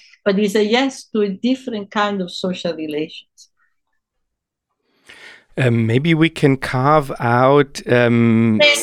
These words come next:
Speaker 1: I say the commons are a condition of the struggle, are a condition of the social transformation. They are not just the goal, the objective of the social transformation.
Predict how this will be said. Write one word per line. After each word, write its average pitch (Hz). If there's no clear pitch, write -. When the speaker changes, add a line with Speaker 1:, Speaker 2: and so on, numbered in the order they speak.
Speaker 1:
I 240
say 294
the 254
commons 262
are 220
a 214
condition 214
of 190
the 175
struggle, 170
are 208
a 226
condition 226
of 180
the 185
social 185
transformation. 165
They 196
are 208
not 254
just 233
the 190
goal, 220
the 185
objective 208
of 185
the 185
social 190
transformation. 170